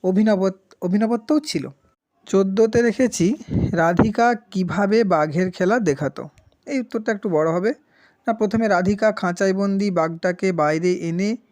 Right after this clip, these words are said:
তার উপর চেপে বসে বাঘের সামনের থাবা দুটো ধরে নিজের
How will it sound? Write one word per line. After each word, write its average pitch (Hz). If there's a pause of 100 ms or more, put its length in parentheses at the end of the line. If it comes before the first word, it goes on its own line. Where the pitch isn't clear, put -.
(240)
তার 175
উপর 185
চেপে 165
বসে 156 (760)
বাঘের 185 (180)
সামনের 190
থাবা 185
দুটো 180
ধরে 180
নিজের 175